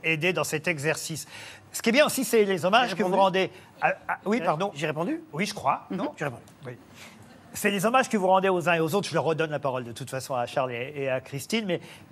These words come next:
Speaker 1: on a parlé, euh, de, de Jacqueline Maillan, on a parlé de Sylvie Joly. C'est la première, hein, que vous rencontrez. Non seulement que vous rencontrez, mais en fait,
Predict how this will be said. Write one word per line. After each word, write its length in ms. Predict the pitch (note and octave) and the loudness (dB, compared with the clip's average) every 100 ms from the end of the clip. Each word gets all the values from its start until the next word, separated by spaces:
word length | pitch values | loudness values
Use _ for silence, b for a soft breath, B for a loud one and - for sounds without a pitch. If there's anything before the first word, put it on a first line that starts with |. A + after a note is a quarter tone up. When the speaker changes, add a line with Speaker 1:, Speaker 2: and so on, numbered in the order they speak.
| - | -8
Speaker 1:
on 120 | D#3 | -2
a 100 | C#3 | 0
parlé, 360 | F3 D3 D#3+ D#3 | 2 0 0 2
euh, 220 | D3 C3+ | 2 0
de, 280 | C#3 C#3 C3+ | -4 -6 -6
de 280 | C#3+ D3 D3+ | -4 -4 -4
Jacqueline 440 | C#3+ D#3 - E3 | -6 -6 -6 -2
Maillan, 400 | F#3 G#3 G#3+ G3+ | 0 4 6 6
on 40 | F3+ | 4
a 80 | D3+ | 0
parlé 240 | D3+ D3+ | -2 -2
de 40 | D3+ | -2
Sylvie 320 | F3 D3+ D3 | 0 2 2
Joly. 360 | E3 G#3+ G#3+ | 2 2 2
C'est 100 | - | 2
la 80 | F3+ | 2
première, 400 | - D4+ F4 C#4+ | 6 4 6 6
hein, 100 | A3+ | 6
que 60 | A3+ | 4
vous 80 | G#3 | 2
rencontrez. 380 | G3+ G3 G3+ | 2 2 -4
Non 120 | B3+ C#4 | 0 2
seulement 240 | C4+ B3 | 4 2
que 60 | F3 | 2
vous 80 | |
rencontrez, 380 | D3+ D3+ F#3 F4+ | 0 -2 -2 -2
mais 80 | G#3+ | -4
en 40 | |
fait, 140 | D3+ | -4